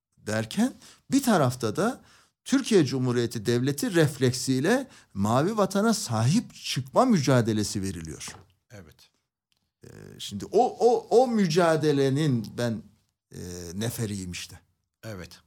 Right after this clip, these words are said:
Speaker 2: Şimdi, e, Metin Bey, e, iki tane ittifak var. Cumhur İttifakı, e, bir tarafta da Millet İttifakı. Cumhur İttifakı'nın adayı belli.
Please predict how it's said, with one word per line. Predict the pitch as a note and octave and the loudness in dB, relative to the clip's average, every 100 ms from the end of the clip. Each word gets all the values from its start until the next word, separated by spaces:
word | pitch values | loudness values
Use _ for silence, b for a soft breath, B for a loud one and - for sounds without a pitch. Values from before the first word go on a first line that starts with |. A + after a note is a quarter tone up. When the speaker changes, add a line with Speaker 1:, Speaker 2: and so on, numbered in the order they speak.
| _ B B B | _ B B B
Speaker 2:
Şimdi, | - C#4 C#4+ | -12 -10 -6
e, | C4+ F3+ F3+ E3 D3+ C#3 C3 B2+ A#2+ A#2+ B B B _ _ _ _ _ _ _ _ - | -6 -4 -2 -2 -2 -4 -6 -6 -8 -10 B B B _ _ _ _ _ _ _ _ -12
Metin | F3 A#3+ F3+ | -10 -8 -6
Bey, | A#2 - - | -6 -10 -8
e, | D3+ C#3 B2+ - _ _ _ _ _ _ _ _ _ _ _ _ _ _ _ _ _ _ _ _ _ _ _ | -4 -4 -4 -10 _ _ _ _ _ _ _ _ _ _ _ _ _ _ _ _ _ _ _ _ _ _ _
iki | - - | -14 -6
tane | - F3 F#3+ G3 - _ | 0 2 0 -2 -10 _
ittifak | D#3 - - C#3+ C#3+ | -10 -6 -4 -4 -4
var. | A#2 D3 - - _ _ _ _ _ - | -8 -8 -14 -20 _ _ _ _ _ -6
Cumhur | D#3 D3+ | -2 0
İttifakı, | B2 - - G2+ - D3+ F3+ - _ _ _ _ _ _ _ C3 | -2 -8 -8 -8 -8 -8 -8 -12 _ _ _ _ _ _ _ -10
e, | B2+ A2+ A2 A#2+ | -8 -6 -6 -4
bir | |
tarafta | - A#2 A2 B2 A2+ | -4 -4 -4 -4 -2
da | E3+ F3+ - - | 0 -2 -6 -4
Millet | D3+ C#3 | -2 -2
İttifakı. | B2 - - F#2+ E2+ D#2+ - _ - | -4 -10 -10 -10 -10 -14 -16 _ -12
Cumhur | C4 G#3+ | -4 -2
İttifakı'nın | D#3+ D#3 C#3 B2+ D3 | 0 -2 -2 -2 0
adayı | F3 C3 C#3 C#3 | 0 2 2 2
belli. | A#2+ F#2 D2+ | 0 -2 -8